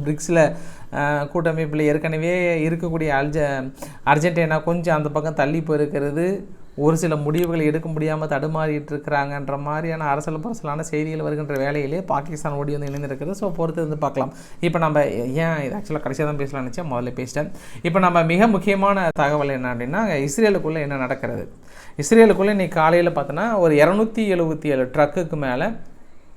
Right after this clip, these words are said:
இஸ்ரேலினுடைய ராணுவம் முழுமையா வெரிஃபை பண்ணிட்டு, "ஓகே, ஒண்ணும் பிரச்சனை இல்ல, ட்ரக்கை உள்ள போயிட்டு மனிதாபிமான அடிப்படையில உதவிகளை கொடுக்கலாம்" அப்படின்னு இன்னைக்கு முதல் ஒப்புதல் கொடுத்துட்டாங்க. So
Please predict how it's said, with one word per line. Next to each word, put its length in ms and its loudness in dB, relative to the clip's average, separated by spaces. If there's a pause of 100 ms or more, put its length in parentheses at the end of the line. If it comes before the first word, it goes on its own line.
(400)
இஸ்ரேலினுடைய 640 6
ராணுவம் 540 2
முழுமையா 340 2
வெரிஃபை 380 2
பண்ணிட்டு, 500 -2 (120)
"ஓகே, 260 0
ஒண்ணும் 220 -2
பிரச்சனை 380 -2
இல்ல, 260 0 (480)
ட்ரக்கை 260 4
உள்ள 260 4
போயிட்டு 520 0 (320)
மனிதாபிமான 720 6
அடிப்படையில 640 0
உதவிகளை 680 2
கொடுக்கலாம்" 540 2 (100)
அப்படின்னு 120 -4
இன்னைக்கு 360 0
முதல் 380 8
ஒப்புதல் 440 2
கொடுத்துட்டாங்க. 540 -2
So 460 2